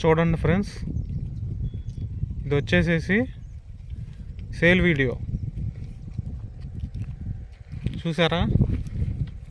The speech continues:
ఎవరైనా నచ్-, ఎవరికైనా నచ్చితే డిస్కవర్ ఇండియా ఫార్మ్స్ అనే ఛానల్లో నా నెంబర్ ఉంటది, చూసి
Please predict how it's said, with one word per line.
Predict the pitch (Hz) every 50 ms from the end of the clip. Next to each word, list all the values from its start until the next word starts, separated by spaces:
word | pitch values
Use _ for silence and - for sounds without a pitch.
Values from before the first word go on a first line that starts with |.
| - - - - - - - - - - - - - - - - - - - - - - - - - - - - - - - - - - - - - 147
ఎవరైనా | 151 160 165 170 170 170 165 165 160
నచ్-, | 160 151 - - - - - - 151
ఎవరికైనా | 151 160 165 165 180 180 175 175 170
నచ్చితే | 160 156 143 - - - 196 196 214 208 170
డిస్కవర్ | 170 175 - - - 214 202 202 202
ఇండియా | 190 190 185 185 -
ఫార్మ్స్ | 180 175 175 175 175 - 175
అనే | 170 170 160 151 -
ఛానల్లో | 165 160 170 175 180 175 175 185 196 240 262 - - - - - - - - - - - - - _ - - -
నా | 147 147 151 156
నెంబర్ | 156 160 170 190 196 185
ఉంటది, | 175 - 165 156 196 220 -
చూసి | - 190 190 - -